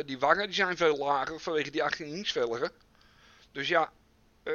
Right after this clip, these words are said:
in het verleden kon je echt goed zien bij een chicane ook dat die, die wangen, die, die schudden helemaal heen en weer als ze door die chicane heen gingen.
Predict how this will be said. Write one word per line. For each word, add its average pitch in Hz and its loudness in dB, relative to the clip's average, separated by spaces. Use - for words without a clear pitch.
in - -12
het 160 -8
verleden 175 0
kon 180 -2
je 156 -2
echt 160 -2
goed 185 -10
zien 180 -8
bij 165 0
een 165 -4
chicane 165 0
ook 165 0
dat 165 -6
die, 151 -12
die 151 -12
wangen, 147 2
die, 143 -12
die 147 -10
schudden 175 2
helemaal 160 0
heen 151 -2
en 143 -6
weer 185 0
als 165 0
ze - 0
door 156 -6
die 147 -12
chicane 139 2
heen 123 -6
gingen. 131 -4